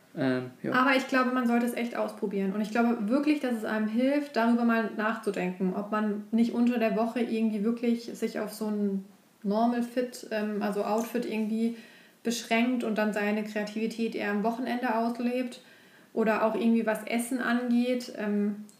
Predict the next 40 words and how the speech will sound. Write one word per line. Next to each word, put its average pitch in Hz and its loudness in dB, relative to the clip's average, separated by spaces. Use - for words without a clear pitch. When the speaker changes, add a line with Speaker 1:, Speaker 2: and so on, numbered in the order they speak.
Speaker 2:
schon 240 0
allein 254 4
die 254 2
Entscheidung, 240 4
esse 233 0
ich 233 0
mittags 254 0
warm 226 2
oder 220 0
esse 220 -2
ich - -4
abends 208 0
warm. 185 2
Speaker 1:
Mhm. 131 2
Speaker 2:
Ich 143 -12
glaub, 214 -2
wenn 220 0
man 220 2
sich 220 -2
da 233 4
schon, 240 2
da 214 -2
könnte 226 0
man 214 0
sich's 208 -4
echt 214 -6
an 208 -2
manchen 202 -4
Stellen 196 -6
viel 190 -8
einfacher 190 -6
machen. 196 -8
Speaker 1:
Wenn 131 -6
man's 143 -6
möchte. 143 -2
Speaker 2:
Wenn 240 4
man's 302 8
möchte, 220 2
aber 214 4
ich, 226 0